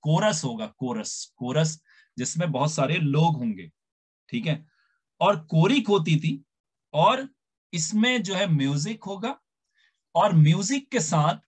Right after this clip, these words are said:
इसमें एक खास चीज जरूर होती थी, dance। Dance के बिना ये choric जो है Dorian ओल्ड किसी भी हालत में नहीं हो सकती थी। और मजे की बात ये थी कि इस पूरे ओल्ड का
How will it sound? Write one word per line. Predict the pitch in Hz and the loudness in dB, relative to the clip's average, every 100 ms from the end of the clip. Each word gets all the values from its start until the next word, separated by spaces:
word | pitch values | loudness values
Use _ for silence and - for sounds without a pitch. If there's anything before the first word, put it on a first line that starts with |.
| - | -6
इसमें | 156 - 190 | -6 -4 -4
एक | 190 160 | -4 -6
खास | - 160 185 160 - | -4 0 2 0 -6
चीज | 185 175 123 | -8 -6 -4
जरूर | 139 151 175 | 0 0 0
होती | 151 - 143 | -2 -2 -4
थी, | 202 | -4
dance। | 170 - 120 110 95 - - | -4 -2 -2 -2 -6 -12 -12
Dance | 117 135 151 220 - | -4 0 2 2 -2
के | 240 | -4
बिना | 202 156 156 - - _ _ _ _ _ | 0 2 2 0 -10 _ _ _ _ _
ये | 127 139 180 190 _ | -6 -2 -2 -4 _
choric | 147 143 170 160 - - | -2 -2 -2 -8 -14 -6
जो | 135 | -2
है | 143 | -2
Dorian | 135 127 135 151 156 156 - _ - | -2 -2 0 2 2 0 -10 _ -12
ओल्ड | 127 156 160 - | -4 -4 -4 -8
किसी | 147 - 156 | -8 -2 0
भी | 156 | 0
हालत | 120 117 123 - | -2 -6 -8 -4
में | 156 | -2
नहीं | 131 117 147 | -2 0 0
हो | 117 | -2
सकती | 107 80 _ 139 | -6 -14 _ -8
थी। | 170 277 - _ _ _ _ _ _ _ | -6 -8 -12 _ _ _ _ _ _ _
और | 165 196 277 262 - _ - | 2 4 2 -2 -14 _ -12
मजे | 127 143 180 285 | -4 -2 -2 -4
की | 269 | -2
बात | 175 170 156 | 0 0 0
ये | 143 | -4
थी | - 147 240 - _ _ _ _ | -4 -8 -8 -14 _ _ _ _
कि | 220 - - | -8 -6 -6
इस | 262 - - - | -4 -4 -10 -10
पूरे | 190 262 277 - | -2 -2 -2 -4
ओल्ड | 170 214 220 | -2 0 -2
का | - 262 | -2 -2